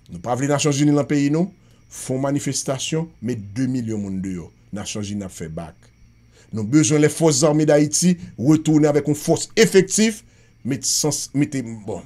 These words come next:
mete en milyon moun ou en en pwen senk milyon moun nan lari. Y ap ban nou l paske lavwa dipèp se lavwa de Dye,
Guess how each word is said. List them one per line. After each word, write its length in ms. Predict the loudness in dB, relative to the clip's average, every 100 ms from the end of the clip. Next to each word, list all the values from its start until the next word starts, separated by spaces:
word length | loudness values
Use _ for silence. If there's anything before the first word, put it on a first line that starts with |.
| -12
mete 300 | -8 -8 -2 2
en 80 |
milyon 480 | 4 4 4 2 4
moun 160 | 2 2
ou 160 | 0
en 480 | -4 -6 -8 -14 -2
en 80 | 0
pwen 160 | 0 -2
senk 320 | 0 -2 0
milyon 300 | 2 2 0
moun 100 | -2
nan 140 | -2
lari. 300 | -2 2 0 -2 -20 -12
Y 80 | -6
ap 100 | -6 -6 -4
ban 200 | -4 -4
nou 200 | -6 -10
l 40 | -14 -20 _ -20 _ _ _ _ _ _ _ _ _ _ _ _ _ _ -10
paske 280 | -8 -6
lavwa 420 | -8 -8 -8 -6 -4
dipèp 440 | -6 -8 -6 -8 -6
se 120 | -8
lavwa 360 | -8 -8 -10 -10
de 100 | -8
Dye, 460 | -10 -10 -10 -8 -10